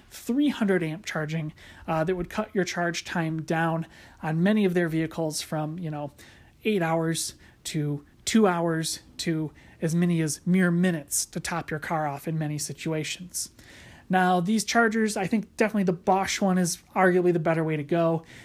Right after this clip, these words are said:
It's about seven hundred and seventy dollars with tax and all that other jazz.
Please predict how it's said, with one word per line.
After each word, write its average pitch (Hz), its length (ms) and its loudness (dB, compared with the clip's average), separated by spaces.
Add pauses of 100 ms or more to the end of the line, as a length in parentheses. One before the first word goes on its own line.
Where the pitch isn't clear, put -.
(120)
It's 165 160 -2
about 202 220 -4
seven 185 240 0
hundred 170 240 0
and 151 260 -2
seventy 190 840 2
dollars 175 500 4
with 160 120 -4
tax 180 500 -4
and 160 80 -4
all 170 160 2
that 165 160 2
other 160 180 0
jazz. 156 540 -4